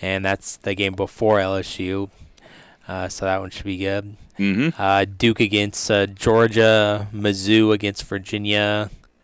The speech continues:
Speaker 1: uh, Arkansas against number fifteen, uh, Florida State, uh, Boston College against Kentucky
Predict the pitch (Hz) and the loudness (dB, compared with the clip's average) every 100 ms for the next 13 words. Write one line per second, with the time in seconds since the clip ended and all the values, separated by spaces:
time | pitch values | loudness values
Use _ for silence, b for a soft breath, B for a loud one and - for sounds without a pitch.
0 | _ - - - 101 104 107 - 101 98 | _ -16 -10 -4 -2 -2 -4 0 2 2
1 | 95 - 98 95 - 101 - 104 98 98 | 0 -4 -4 -4 -4 -8 -6 -4 -4 -6
2 | 95 107 101 98 95 - 104 104 98 - | -6 0 0 0 -4 -2 0 0 -4 -12
3 | B B B B B - 90 98 101 - | B B B B B -14 -2 2 2 0
4 | 98 101 98 95 98 95 98 - 98 - | -6 -2 -2 0 -4 -4 -8 -8 -12 -4
5 | 110 107 107 104 | -2 -2 -4 -4